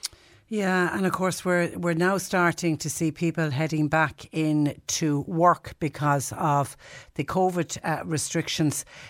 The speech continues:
There are some people who, you know, two years, have been at home for two years. They haven't had the daily commute. They must be getting some rude awakening when they're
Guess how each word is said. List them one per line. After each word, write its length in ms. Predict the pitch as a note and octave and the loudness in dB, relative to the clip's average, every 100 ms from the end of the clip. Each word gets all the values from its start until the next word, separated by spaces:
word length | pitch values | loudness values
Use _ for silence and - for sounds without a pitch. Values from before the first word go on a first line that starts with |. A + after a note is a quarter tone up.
| - | -4
There 200 | G#3 F#3+ | 2 4
are 120 | F#3 | 2
some 260 | F3 A3+ A#3 | 2 0 0
people 380 | G#3+ F3+ F3+ D#3+ | 0 0 0 2
who, 320 | E3+ D#3+ D#3+ | 2 2 0
you 140 | A3 F3 | 0 2
know, 160 | D#3 | 2
two 300 | D3 - G#3 | 0 -2 0
years, 400 | F3 F#3 F3+ E3+ | 2 2 2 -2
have 300 | F3 C3+ D#3+ | -6 -4 -2
been 300 | E3+ E3+ D#3+ - | 0 0 0 -4
at 140 | E3+ | -4
home 340 | - A3 F#3+ D#3+ | 0 0 0 -2
for 140 | D#3+ | -4
two 200 | - F#3 | -2 0
years. 380 | E3+ G3 E3 - | 2 2 2 0
They 80 | D#3 | -2
haven't 240 | D#3 D#3 | 0 0
had 160 | D3+ C#3+ | 0 0
the 80 | |
daily 260 | D3+ D3+ C#3+ | 0 0 0
commute. 540 | - D3+ D#3 D#3 - - - - - _ | 0 2 4 2 -2 -12 -20 -20 -20 _
They 280 | - D#4+ D#4+ | 0 2 2
must 320 | G3 A#2+ - | 0 -2 -4
be 280 | C3 A#2+ G#2+ - F4+ A2 | -4 -4 -6 -14 -20 -8
getting 280 | D3+ C#3+ C3 | -2 0 0
some 420 | - D3+ C#3+ B2+ F3+ | 0 0 2 0 -2
rude 300 | C#3 D3 C3+ | 0 2 0
awakening 480 | B2+ C#3 C3+ C#3 B2+ | 0 0 -2 -2 0
when 200 | C3 A#2+ | 0 0
they're 220 | B2 | 0